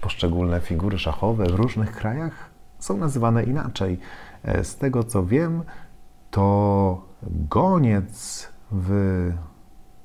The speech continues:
chyba w Hiszpanii nazywany jest,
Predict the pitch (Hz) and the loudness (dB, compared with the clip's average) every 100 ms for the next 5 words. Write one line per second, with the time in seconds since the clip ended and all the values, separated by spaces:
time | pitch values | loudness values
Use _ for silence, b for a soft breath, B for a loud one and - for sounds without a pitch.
0 | - - 285 - - - - 120 95 92 | -10 -6 -4 -4 -4 -4 -2 0 2 2
1 | 95 B B B - - 113 110 104 117 | -2 B B B -12 -4 0 2 4 4
2 | 123 110 101 101 - - - | 4 4 4 0 -6 -10 -2